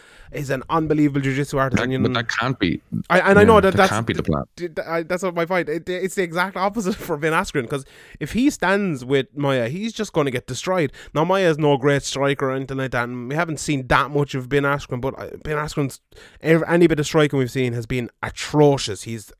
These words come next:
Speaker 1: horrendous on the feet. Maia hasn't terrible striking. He's a good jab and can hit one-twos, and if it stays on the feet, it'll probably
Speaker 2: Yeah,
Speaker 1: Maia
Speaker 2: he's not
Speaker 1: win
Speaker 2: knocking
Speaker 1: about five
Speaker 2: anybody out or
Speaker 1: rounds.
Speaker 2: anything, but he,
Speaker 1: Mm-hmm.
Speaker 2: he knows how to throw, mm, basic punches.
Speaker 1: Yeah, and Askren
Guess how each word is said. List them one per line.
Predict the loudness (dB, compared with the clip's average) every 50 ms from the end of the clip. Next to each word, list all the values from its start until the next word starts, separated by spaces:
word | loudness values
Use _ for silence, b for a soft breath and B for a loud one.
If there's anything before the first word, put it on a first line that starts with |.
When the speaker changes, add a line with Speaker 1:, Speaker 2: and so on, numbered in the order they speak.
| -18 -14
Speaker 1:
horrendous | -10 -4 0 0 2 2 2 2 2 0 -2 -4
on | -4 -6
the | -6
feet. | -6 -6 -8 -8 B B B B B
Maia | B 2 2 2 2
hasn't | 2 2 2 2 0 -2 -4 -8 -6
terrible | 0 2 4 4 4 4 4 2 0
striking. | 0 -2 -4 -2 -4
He's | -6 -6 -6
a | -6
good | -4 -4 -4 -4
jab | -2 0 2 2 2 2 0 -2
and | -4 -6 -6
can | -8 -10 -10 B B B B B
hit | 4 4 4
one-twos, | 6 4 4 4 4 4 2 4 4 2
and | 0
if | -2 -2
it | -4
stays | -2 0 2 2 2 2
on | 0
the | 0
feet, | 0 0 0 0 -2 -4 B B B B B B
it'll | -4 -4 -2
probably | 2 2 2 4 4 2
Speaker 2:
Yeah, |
Speaker 1:
Maia | 4 4 4
Speaker 2:
he's | 6 6
not | 4
Speaker 1:
win | 4 2
Speaker 2:
knocking | 2 2
Speaker 1:
about | 2 2 2
five | 2 2
Speaker 2:
anybody | 2 2 2
out | 2 2
or | 2
Speaker 1:
rounds. | 0 0 0 0
Speaker 2:
anything, | 0 2
but | 2 2 2
he, | 2 2
Speaker 1:
Mm-hmm. | 2 2 0 0 0
Speaker 2:
he | 0
knows | 0 0 0 0 0
how | -2
to | -4 -4
throw, | -2 0 0 2 2 2 0
mm, | -2 -2 -4 -4 -4 -4 -4
basic | -2 -2 -2 -2 -4 -4 -2
punches. | -2 0 0 2 0 0 -2 -6 -12 -12 -10
Speaker 1:
Yeah, | -8 -8 -8 -10 -14 _ _
and | -8 -4 -4
Askren | -4 -4 -4 -6 -8 -8 -10 -10